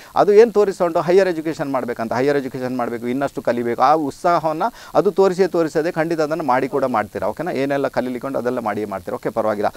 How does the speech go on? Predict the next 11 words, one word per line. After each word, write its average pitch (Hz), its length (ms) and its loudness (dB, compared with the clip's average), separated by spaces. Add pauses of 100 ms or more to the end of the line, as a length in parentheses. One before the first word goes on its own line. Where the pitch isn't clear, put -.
(240)
But 196 160 6
ಆತನ 226 280 6
ಒಂದು 214 180 2
ಅಫ್ಲಿಕ್ಷನ್ 208 500 0
ಏನುಂಟು 160 300 0
ಅಥವಾ 147 240 2
ಆತನ 175 220 2
ಒಂದು 175 220 -2
ತೊಂದರೆ, 165 360 2
ಅದು 151 180 -2
ನಿಮ್ಮ 190 200 -2